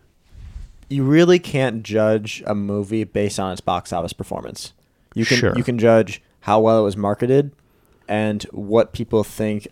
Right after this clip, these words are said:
Speaker 1: of that, like, franchise going into it, 'cause no one knows if the movie is good or not
Speaker 2: Right.
Speaker 1: when they choose to buy the ticket.
Speaker 2: Right.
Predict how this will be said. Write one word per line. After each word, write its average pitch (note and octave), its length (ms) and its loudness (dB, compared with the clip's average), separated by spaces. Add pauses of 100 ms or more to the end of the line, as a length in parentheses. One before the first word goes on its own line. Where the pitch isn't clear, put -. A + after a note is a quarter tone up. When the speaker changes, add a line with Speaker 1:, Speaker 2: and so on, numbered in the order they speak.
Speaker 1:
of G2+ 300 0
that, G2+ 420 0 (280)
like, G2+ 260 -4
franchise G2+ 600 -2
going F#2+ 300 -4
into F#2+ 220 -8
it, - 140 -12
'cause A2+ 200 -6
no C3+ 160 4
one B2+ 200 2
knows B2 280 4
if G#2 80 -6
the G2 80 -8
movie A2+ 400 -2
is F#2 100 -4
good B2+ 220 2
or G#2+ 60 0
not F2 280 -2
Speaker 2:
Right. E2 160 0
Speaker 1:
when A2+ 80 0
they G#2 100 0
choose G2+ 280 -4
to G#2+ 80 -4
buy F#2+ 160 0
the E2+ 80 -2
ticket. - 340 -8 (160)
Speaker 2:
Right. E2+ 320 -2